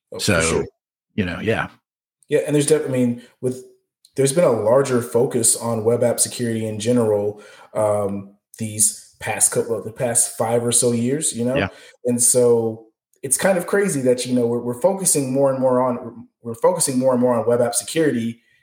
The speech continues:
Speaker 1: and yet, you know, the, the web app pen testing community is still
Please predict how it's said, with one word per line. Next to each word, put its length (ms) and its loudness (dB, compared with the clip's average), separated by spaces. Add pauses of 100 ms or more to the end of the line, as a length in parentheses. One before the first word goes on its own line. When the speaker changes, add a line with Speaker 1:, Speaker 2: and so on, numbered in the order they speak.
(180)
Speaker 1:
and 260 -6
yet, 400 2 (920)
you 80 -4
know, 140 -2
the, 200 -4 (180)
the 100 0
web 260 4
app 220 0
pen 240 -2
testing 400 0
community 480 -6
is 180 -2
still 520 -2